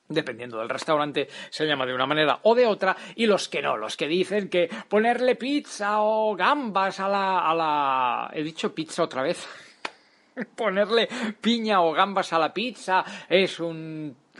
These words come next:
acto de terrorismo culinario, bla, bla, bla, bla, bla. Y ahora alguien ha salido y ha dicho, "Pues tomad esto".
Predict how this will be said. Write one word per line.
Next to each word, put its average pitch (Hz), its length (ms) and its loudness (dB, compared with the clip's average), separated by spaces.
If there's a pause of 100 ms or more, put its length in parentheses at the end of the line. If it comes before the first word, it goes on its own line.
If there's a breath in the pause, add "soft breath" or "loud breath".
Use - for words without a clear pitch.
acto - 280 0
de 143 100 -6
terrorismo 143 640 -2
culinario, 196 640 0
bla, 170 200 0
bla, 165 160 0
bla, 151 180 0
bla, 151 160 0
bla. 220 300 2 (440 loud breath)
Y 240 240 0
ahora 202 320 4
alguien 196 320 -2
ha 185 60 0
salido 214 380 0
y 202 80 4
ha 175 60 2
dicho, 160 300 -6
"Pues - 360 -4
tomad 185 380 2
esto". 143 460 -8